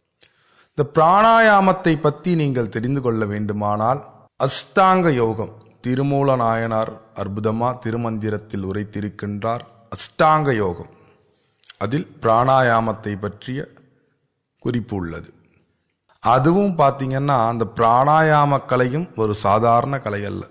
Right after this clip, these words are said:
எல்லாரும் கத்துக்க முடியுமான்னா, இப்போ கத்துக்கிட்டு வரீங்க எல்லாரும், ஆனா அது உண்மையில் அதற்குன்னு ஒரு சில வழிமுறைகள் இருக்கு.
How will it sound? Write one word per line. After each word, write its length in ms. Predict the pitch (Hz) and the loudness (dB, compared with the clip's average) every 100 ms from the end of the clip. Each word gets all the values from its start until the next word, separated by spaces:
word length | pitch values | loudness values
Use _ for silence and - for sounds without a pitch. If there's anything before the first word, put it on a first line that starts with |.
| - | -14
எல்லாரும் 520 | 92 101 113 123 139 131 | -6 -2 2 2 2 -2
கத்துக்க 320 | 107 120 120 | -6 -6 -6
முடியுமான்னா, 840 | 110 113 110 107 123 123 107 123 - _ _ _ _ _ _ _ | -6 -6 -4 -4 -2 -4 -4 -8 -14 _ _ _ _ _ _ _
இப்போ 240 | 90 87 - | -10 -8 -4
கத்துக்கிட்டு 400 | 95 - 147 131 113 | -4 -2 -2 0 0
வரீங்க 300 | 127 143 113 | 2 0 0
எல்லாரும், 600 | 101 101 98 92 104 135 - _ _ _ _ | 0 0 0 -2 -4 -10 -16 _ _ _ _
ஆனா 300 | - 131 160 123 123 147 - | 0 2 4 4 2 0 -8
அது 260 | - 107 95 | -6 -4 -2
உண்மையில் 600 | 104 131 151 143 165 185 | -2 0 2 2 -2 -4
அதற்குன்னு 920 | - 95 113 113 - 151 165 190 - - | -4 0 0 -2 -2 0 2 0 -4 -4
ஒரு 140 | 120 | -4
சில 460 | 113 110 104 90 - - | -2 -2 -2 -2 -12 -8
வழிமுறைகள் 840 | 104 120 160 175 127 123 110 87 - - _ _ _ _ - | 0 2 4 2 0 0 -2 -6 -14 -20 _ _ _ _ -6
இருக்கு. 380 | 110 107 - | -6 -6 -14